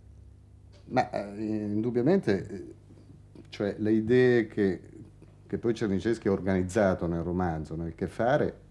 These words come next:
erano idee evidentemente che circolavano nell'aria, cioè che appartenevano ad un'elite di, di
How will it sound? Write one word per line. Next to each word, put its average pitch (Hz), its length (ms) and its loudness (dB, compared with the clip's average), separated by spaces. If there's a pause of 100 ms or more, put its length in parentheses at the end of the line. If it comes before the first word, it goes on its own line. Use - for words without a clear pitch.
(100)
erano 98 260 0
idee 87 200 0
evidentemente 85 680 -4 (100)
che - 100 -12
circolavano 76 720 -4 (160)
nell'aria, 82 640 -8 (120)
cioè - 160 -12
che - 100 -10
appartenevano 87 580 -6
ad 82 80 -6
un'elite 82 720 -6
di, 69 340 -12
di 73 360 -14